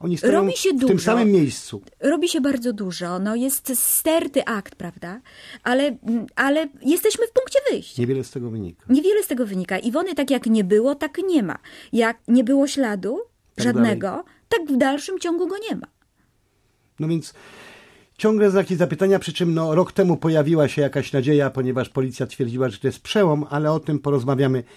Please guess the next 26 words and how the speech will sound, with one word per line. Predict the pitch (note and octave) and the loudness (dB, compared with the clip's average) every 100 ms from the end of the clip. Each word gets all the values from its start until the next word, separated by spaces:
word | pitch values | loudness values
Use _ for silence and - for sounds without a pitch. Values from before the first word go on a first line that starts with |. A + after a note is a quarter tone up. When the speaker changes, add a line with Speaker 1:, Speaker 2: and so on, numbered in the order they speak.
| _ | _
Speaker 1:
za | A2 A#2+ | -4 -4
chwilę | - D#3 D3 C#3+ C#3 | -2 0 0 0 -4
i | C#3 A#2+ - _ B2+ | -4 -4 -8 _ -4
zaprosimy | C3+ B2 G#2+ B2+ | -4 -2 -2 -2
państwa | G#2 G#2+ G2 - G2+ G2 - _ _ _ | 0 -2 -4 -8 -8 -8 -14 _ _ _
po | E2+ | -14
przerwie. | - D#2+ D2+ C#2+ _ | -10 -12 -12 -18 _
Tomasz | - F3 D#3 | -2 0 2
Gawiński | E3 D#3 E3 - E3 | 2 2 2 -2 -8
w | D3 | 0
programie | D3 C#3 C#3 C3+ | 2 4 4 2
Pitawal | - C3+ B2 A#2+ | 2 2 4 4
Radia | A#2+ A2+ | 4 2
Gdańsk. | A2 C#3 C#3+ - - - - - _ | 2 2 2 0 -12 -20 -20 -20 _
Próbuję | E3+ F3 G3 F3+ | 2 6 6 4
dziś | E3 E3+ | 0 0
rozwiązać | C#3 E3+ D#3+ D3 | 2 2 4 4
zagadkę | C#3+ D3+ D3 D#3 C#3 | 4 2 0 2 2
zniknięcia | C#3+ C#3+ D#3 D3 - C#3 C#3 B2+ | 2 2 2 2 2 0 0 -2
Iwony | C#3+ B2+ C#3+ C3+ | 0 2 4 4
Wieczorek | C3 C3 A2 G2 | 4 4 2 0
trzy | - C3 | -2 0
lata | A#2+ A#2 | 2 2
temu, | B2+ A#2+ A#2 A#2 _ | 2 2 0 -4 _
która | - A#2 A2+ | -8 -4 -2
wyszła | G#2+ A2 A#2 - | -2 -2 -4 -6